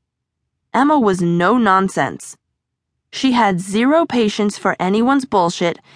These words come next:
and would find Keith's tepidity repugnant. Emma told the people who wrote to her asking for advice to have a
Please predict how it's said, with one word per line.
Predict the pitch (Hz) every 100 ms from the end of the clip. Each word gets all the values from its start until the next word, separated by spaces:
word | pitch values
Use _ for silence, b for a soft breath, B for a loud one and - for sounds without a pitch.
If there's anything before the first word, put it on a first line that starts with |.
| b -
and | 214
would | 214 202
find | 214 208 202
Keith's | - - 269 277 - -
tepidity | - - 277 311 214 202 214
repugnant. | 202 233 - - 220 185 165 - - _ _ _ _ _ _ _ -
Emma | 269 302 349
told | - 254
the | 233 240
people | 220 196 196
who | 208 185
wrote | 196 208
to | 202
her | 180 151 -
asking | 196 202 - 196
for | 185 170
advice | 175 233 202 196 -
to | 196
have | 202 196
a | 190